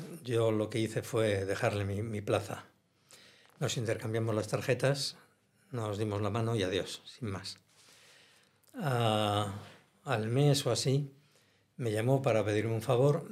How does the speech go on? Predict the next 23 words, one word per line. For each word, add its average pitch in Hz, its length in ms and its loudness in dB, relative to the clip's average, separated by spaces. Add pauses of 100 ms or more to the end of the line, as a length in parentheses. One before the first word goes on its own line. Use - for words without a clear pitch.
y 120 100 -2
era 120 220 2
que 101 520 -2 (640)
si - 160 -6
conocía 120 480 6
a 139 60 6
alguien 147 480 4 (580)
que 123 120 -2
pudiera 123 340 4
llevar 123 280 6
sus - 200 -6
productos. - 720 -2 (640)
Era 110 300 0
una 104 260 -2
muy 117 440 -2
buena 98 260 0
casa. - 380 -8 (1080)
No 123 300 0
eran, 95 680 2 (140)
no 107 320 -2
era 92 220 -8
medicación, 113 680 -2 (720)
eran 104 720 0